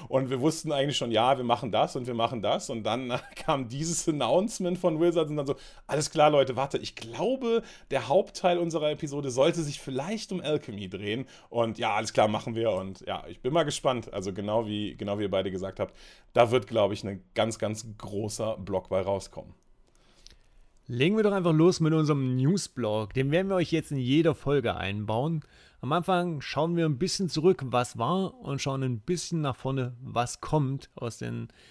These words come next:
Speaker 2: Infos der letzten Tage. Das, was war, ist diesmal relativ klar. Es war Innistrad Z Championship.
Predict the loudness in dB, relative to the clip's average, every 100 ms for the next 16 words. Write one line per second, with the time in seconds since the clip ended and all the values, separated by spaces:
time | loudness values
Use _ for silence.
0 | -20 -2 0 4 2 4 2 2 -2 -6
1 | -2 0 0 0 -4 _ -20 _ _ _
2 | _ _ -4 0 4 4 4 2 2 0
3 | 0 0 -2 -4 -2 0 2 0 -2 2
4 | 4 4 0 -2 2 0 0 0 0 0
5 | -2 -2 -6 -4 -4 _ -4 -4 -4 -8
6 | -8 -6 -6